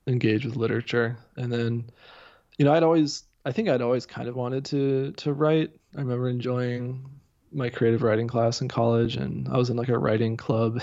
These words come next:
<laughs> in, uh, in high school or in middle school, but I never really did it super seriously. Then I, you know, found myself, I was like, "I've got this nine-to-five, I clock out at the end of the day. Uh, I've got all this extra, like, time and, and, you know, personal freedom."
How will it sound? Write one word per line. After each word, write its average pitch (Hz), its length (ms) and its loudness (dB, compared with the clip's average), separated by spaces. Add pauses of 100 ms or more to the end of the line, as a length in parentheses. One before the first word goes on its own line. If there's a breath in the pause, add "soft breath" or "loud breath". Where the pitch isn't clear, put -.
<laughs> - 120 0
in, 120 280 2
uh, 113 420 -4 (580 soft breath)
in 123 100 -2
high 120 220 -2
school 131 460 -2
or 120 240 -4
in 117 260 -4
middle 117 200 0
school, 135 440 2 (480 loud breath)
but 127 100 2
I - 20 6
never 131 160 4
really 127 140 6
did 117 160 0
it - 80 -4
super - 220 -4
seriously. 117 640 0
Then 110 200 -2
I, 107 200 0
you 107 200 -4
know, 110 80 -2
found 110 240 -2
myself, 110 420 -2
I 107 40 0
was 113 200 -4
like, - 200 -6
"I've 117 120 -8
got 131 120 0
this 127 140 -2
nine-to-five, 113 540 0
I 107 40 -2
clock 117 300 -2
out 117 120 0
at 110 80 -8
the 120 100 -4
end 117 100 -4
of 113 60 -4
the 113 80 -4
day. 113 420 0 (640 soft breath)
Uh, 117 60 -2
I've 110 160 0
got 113 160 2
all 113 80 4
this 110 140 -4
extra, - 300 -4
like, 104 220 -2 (260)
time 110 380 0
and, 107 320 -4
and, 117 340 -2 (520 soft breath)
you 120 60 2
know, 107 60 2
personal 117 380 0
freedom." 110 600 2